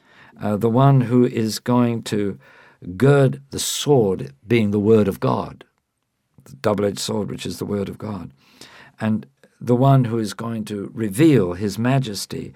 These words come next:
and his splendor, the one who is going to bring victory, the one who is going to, uh, proclaim truth in humility and with righteousness. Great ex-,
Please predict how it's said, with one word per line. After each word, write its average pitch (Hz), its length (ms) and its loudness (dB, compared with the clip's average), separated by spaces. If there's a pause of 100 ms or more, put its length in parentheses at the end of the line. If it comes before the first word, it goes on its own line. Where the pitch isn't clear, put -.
(220)
and 101 220 -4
his 98 180 -6
splendor, 117 680 -2 (300)
the 117 80 -4
one 131 200 4
who 131 60 6
is 110 100 2
going 139 200 2
to 120 60 2
bring 135 400 4
victory, 98 680 -4 (320)
the 101 100 -4
one 131 300 4
who 113 160 -2
is 107 180 -2
going 127 420 0
to, 95 300 -4 (400)
uh, 92 340 -6 (420)
proclaim 123 560 0
truth - 580 -2 (320)
in 113 160 0
humility 113 840 0 (180)
and 107 120 2
with 98 180 0
righteousness. - 840 -4 (680)
Great 143 240 2
ex-, - 300 -8